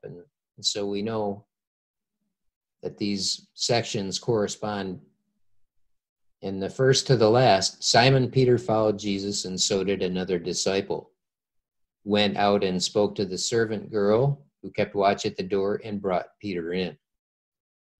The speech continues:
So the intersection here is even more obvious. He entered with Jesus into the courtyard of the high priest, but Peter stood outside at the door.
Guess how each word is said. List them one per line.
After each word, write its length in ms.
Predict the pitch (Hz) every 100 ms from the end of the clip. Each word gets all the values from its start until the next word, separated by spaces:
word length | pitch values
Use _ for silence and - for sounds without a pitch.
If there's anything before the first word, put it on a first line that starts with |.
| _
So 480 | - 90 82 73 _ _ _ _ _ _ _ _ _ _ _ _ _ _ -
the 180 | 92
intersection 680 | 127 135 - 101 98 - 85
here 420 | 85 87 87 92 - _ _ _ _ _ _ _
is 200 | 85 85
even 420 | 95 90 87 80 - _ _
more 260 | 92 95 87
obvious. 520 | 87 87 90 - -
He 160 | 104 101
entered 260 | 110 107
with 140 | 104 92
Jesus 480 | 110 107 104 98 107
into 160 | 101
the 80 | 92
courtyard 680 | 92 113 101 - 104 101 98
of 80 |
the 120 | 90 80
high 240 | 101 95
priest, 680 | - 120 123 123 - - _ _ -
but 240 | 90 -
Peter 480 | 120 113 110 92 -
stood 320 | - - 104
outside 580 | 95 92 90 - 92 92
at 140 | 87 -
the 60 |
door. 420 | 78 90 80 73